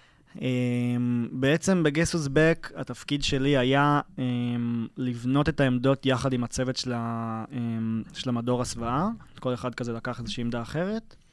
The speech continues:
ובנינו אותה, וגם עשינו את הסיור המקדים מלפני, והלכנו לשם בערב לפני, ולקחנו את כל הדברים.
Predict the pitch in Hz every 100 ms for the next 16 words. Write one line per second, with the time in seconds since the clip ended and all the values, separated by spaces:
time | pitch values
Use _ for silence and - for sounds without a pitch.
0 | - - - - 120 117 113 123 180 190
1 | 214 202 123 117 117 135 131 123 117 123
2 | 127 123 120 123 120 117 190 226 190 120
3 | 120 123 127 117 120 123 127 123 - 202
4 | 214 143 123 - 127 123 - 127 117 117
5 | 131 208